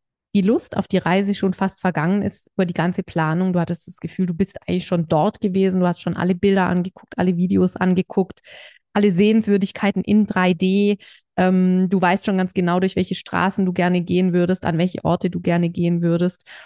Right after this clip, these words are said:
Und am Ende verliert die Reise an, an sich irgendwie ihren Reiz, weil durch diese intensive Beschäftigung in der Theorie dein Gehirn eben fast schon den Eindruck hat, es hätte das alles tatsächlich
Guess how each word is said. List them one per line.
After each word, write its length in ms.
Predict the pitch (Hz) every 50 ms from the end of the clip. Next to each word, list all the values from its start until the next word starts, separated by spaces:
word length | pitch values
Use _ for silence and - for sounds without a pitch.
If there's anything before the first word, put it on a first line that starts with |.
| - -
Und 140 | - - -
am 120 | - -
Ende 340 | - 175 185 196 202 190 175
verliert 380 | - - 170 170 175 190 -
die 80 | - 175
Reise 420 | - - - 151 185 185 185 160
an, 140 | - 156 - - - _ -
an 160 | - 180 175
sich 280 | 170 185 208 - - -
irgendwie 240 | - 180 180 180 -
ihren 180 | 156 170 170
Reiz, 520 | 165 165 151 143 151 202 247 - - - -
weil 260 | 180 170 175 - - - - _ -
durch 200 | - 208 196 -
diese 240 | - 202 185 190 196
intensive 520 | 196 202 214 220 202 196 202 190 185 196
Beschäftigung 800 | 175 190 185 - - 190 190 - - 226 190 - 190 190 202 196 - _ _ _ -
in 160 | 233 247 247
der 140 | 240 226 -
Theorie 640 | - - 208 202 190 185 - 196 190 208 240 302 - - - - - - - - _ -
dein 220 | 180 180 185 185
Gehirn 320 | 175 175 170 170 175 180
eben 260 | - - 185 175 175 -
fast 260 | - 175 175 - -
schon 160 | - 175 175
den 160 | 175 170 160
Eindruck 480 | - 156 160 160 175 175 170 - - -
hat, 160 | 165 - - _ _
es 180 | - 165 - -
hätte 200 | 175 - 170 156
das 160 | - 160 -
alles 360 | - - 151 160 165 - - -
tatsächlich 680 | - - 160 - - 156 175 - - 156 156 - -